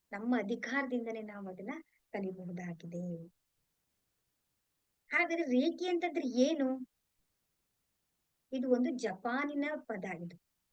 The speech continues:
ಜಪಾನಿನ ಒಂದು ರೇ ಮತ್ತೆ ಕಿ ಅನ್ನೋ ಎರಡು, ಆ, ಅಕ್ಷರಗಳಿಂದ ಆಗಿರುವಂತ ಇದು ಒಂದು ಪದ. ಹಾಗಾದ್ರೆ ರೇ ಅಂತಂದ್ರೆ ಏನು? ರೇ ಅಂತ ಹೇಳಿದ್ರೆ ಏನು? ಕಿರಣ,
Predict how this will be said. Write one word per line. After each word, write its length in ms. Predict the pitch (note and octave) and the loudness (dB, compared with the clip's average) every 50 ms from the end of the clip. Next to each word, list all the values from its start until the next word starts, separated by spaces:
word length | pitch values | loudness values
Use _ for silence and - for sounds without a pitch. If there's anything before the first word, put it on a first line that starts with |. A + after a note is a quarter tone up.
| _ _ _ _ _ _ _ _ _ - | _ _ _ _ _ _ _ _ _ -14
ಜಪಾನಿನ 800 | A#3 F#3 A3 G3 - - A3 A3 A#3+ B3+ C4+ C#4 C4+ C4 B3+ B3 B3 | -4 -2 -2 -2 -2 -4 -4 0 0 2 2 2 4 4 4 4 4
ಒಂದು 240 | A#3 A#3 A#3 A#3+ E4+ F4 - _ _ _ _ - - - | 4 2 0 -2 -6 -8 -10 _ _ _ _ -12 -4 6
ರೇ 140 | - A#3+ C4 | 10 10 12
ಮತ್ತೆ 520 | D4+ F4+ - - A#3+ A#3+ G#3+ - - G#3+ | 10 10 4 -2 -4 -4 -4 -2 -4 -4
ಕಿ 300 | G#3+ - - C4 C#4+ C#4 | -4 -4 -4 2 4 4
ಅನ್ನೋ 280 | B3+ A#3+ A3 A3 A3 A3+ | 4 4 2 0 0 0
ಎರಡು, 320 | A3 G#3+ A3 A3 B3+ C#4 D#4 - - _ _ _ _ | 0 2 0 0 -2 -4 -6 -10 -18 _ _ _ _
ಆ, 140 | A3 G#3 G3 | -6 -4 -4
ಅಕ್ಷರಗಳಿಂದ 680 | G3+ G3+ - - D4 C#4 C#4+ C4 B3 A#3 A#3 A3+ A3 A3 A3 | -4 -4 -4 -2 0 2 2 2 2 2 2 0 -2 -2 -2
ಆಗಿರುವಂತ 460 | G3+ G3 F#3 G3+ G3 G3 F#3+ F#3 - F#3 | -4 -4 -6 -6 -6 -6 -8 -8 -6 -8
ಇದು 200 | F3+ E3+ F3 F3+ | -8 -6 -6 -6
ಒಂದು 260 | F3 F3 G3+ D4+ E4+ - _ - - _ _ - | -6 -6 -6 -6 -8 -8 _ -20 -20 _ _ -8
ಪದ. 180 | G3+ F3+ F3 F3+ F3+ F3+ E3+ E3+ - _ _ _ _ _ _ _ - | -6 -6 -6 -6 -8 -8 -10 -10 -12 _ _ _ _ _ _ _ 2
ಹಾಗಾದ್ರೆ 240 | C#4+ C4+ D4 D4+ D4 | 2 4 4 4 6
ರೇ 240 | B3+ B3 C4 D#4+ | 8 8 8 8
ಅಂತಂದ್ರೆ 500 | F#4 F#4+ E4+ E4 C4 C#4 B3+ B3 A#3 A#3 | 8 6 6 4 4 4 4 6 4 4
ಏನು? 640 | A3 G3+ G3 G3+ G3 G3 G3 G3 F#3+ F#3 F#3 - - _ _ _ _ _ _ _ _ - | 2 0 -2 -4 -4 -4 -4 -6 -6 -8 -12 -16 -18 _ _ _ _ _ _ _ _ 4
ರೇ 340 | A3 B3 C4 D4+ E4+ E4+ | 8 8 8 10 8 6
ಅಂತ 200 | D#4 C4 A#3+ B3 | 6 4 4 2
ಹೇಳಿದ್ರೆ 300 | B3 G#3+ G3+ G3 F#3+ F#3+ | 2 0 0 -2 -6 -6
ಏನು? 280 | F#3 F#3 F3+ G3+ C#4 D#4 | -6 -6 -6 -6 -8 -8
ಕಿರಣ, 440 | - _ C4 A#3+ A3 G#3 G3 F#3 | -4 _ 4 4 6 4 2 -2